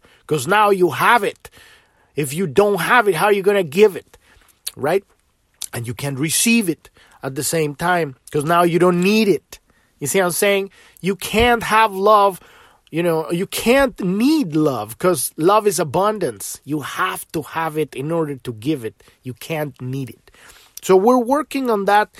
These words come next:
and this is our job here on, on any page you will see the map. This is the hologenetic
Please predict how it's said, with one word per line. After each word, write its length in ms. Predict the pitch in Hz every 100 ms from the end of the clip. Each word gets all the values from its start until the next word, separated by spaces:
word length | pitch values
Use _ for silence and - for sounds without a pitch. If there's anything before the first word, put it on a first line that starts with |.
| - -
and 160 | - 190
this 220 | 254 -
is 140 | 302 285
our 100 | 262
job 440 | 175 208 214 226
here 240 | - 208
on, 100 | 185
on 160 | 180 160
any 180 | 202 214
page 360 | 185 196 196
you 80 | 208
will 200 | 196 190
see 240 | 185 - 185
the 120 | 165
map. 380 | 143 151 165 175
This 220 | 190 -
is 200 | 208 170
the 140 | 170
hologenetic 640 | 143 202 202 165 170 165